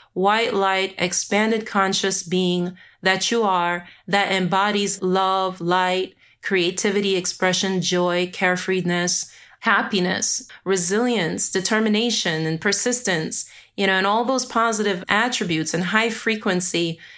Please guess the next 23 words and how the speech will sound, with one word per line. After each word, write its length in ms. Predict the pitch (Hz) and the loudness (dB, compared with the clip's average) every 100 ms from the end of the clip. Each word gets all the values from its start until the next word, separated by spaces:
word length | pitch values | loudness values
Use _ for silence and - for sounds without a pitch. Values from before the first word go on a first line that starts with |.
| - - | -20 -4
characters 880 | 220 247 311 214 180 180 175 - - - - | 0 2 2 0 0 2 0 -2 -8 -20 -2
that 220 | 208 214 | 0 2
is 160 | 196 185 | 0 0
really 180 | 240 247 | 0 0
gonna 180 | 220 | 0
support 500 | 208 196 - 185 175 | 0 -4 0 0 0
your 100 | 175 | 0
life. 500 | 180 165 - 180 - _ _ 180 | 2 0 0 -6 -14 _ _ -4
Be 200 | 185 254 | 0 2
that 320 | 226 220 208 | 2 0 0
and 160 | - 180 | 0 0
show 220 | - 208 | 0 0
up 120 | 196 | 0
as 120 | 196 185 | 0 -2
the 80 | |
best 320 | 160 196 220 196 | 0 0 0 0
version 520 | 196 185 180 175 175 - - - | 0 2 0 -2 -4 -10 -16 -2
of 200 | 208 214 | 0 2
yourself 680 | 208 208 - 180 170 170 - _ | 0 0 0 0 0 -2 -6 _
each 240 | 220 226 | 0 2
and 100 | 214 | 2
every 220 | 196 190 190 | 2 0 -2
time 480 | 202 170 165 165 | 0 2 2 -2